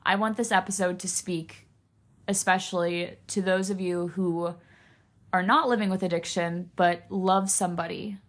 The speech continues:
who is living with addiction. Because your trauma from loving somebody with addiction is so real, and it is so valid.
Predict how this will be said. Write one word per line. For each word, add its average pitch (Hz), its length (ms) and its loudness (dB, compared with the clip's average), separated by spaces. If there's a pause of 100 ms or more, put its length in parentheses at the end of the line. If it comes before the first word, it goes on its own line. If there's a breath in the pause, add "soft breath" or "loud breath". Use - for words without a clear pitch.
(460)
who 190 140 0
is 175 140 0
living 175 240 -2
with 170 140 -8
addiction. 170 600 -8 (800 soft breath)
Because 190 400 0 (240)
your 196 320 0
trauma 208 720 0 (720)
from 196 460 2
loving 175 300 2
somebody 190 340 -2
with 185 160 -6
addiction 196 540 -2
is 190 240 -4
so 175 260 -2
real, 170 480 -8 (280)
and 185 140 -4
it 175 140 -2
is 175 140 -4
so 185 400 0
valid. 175 500 -2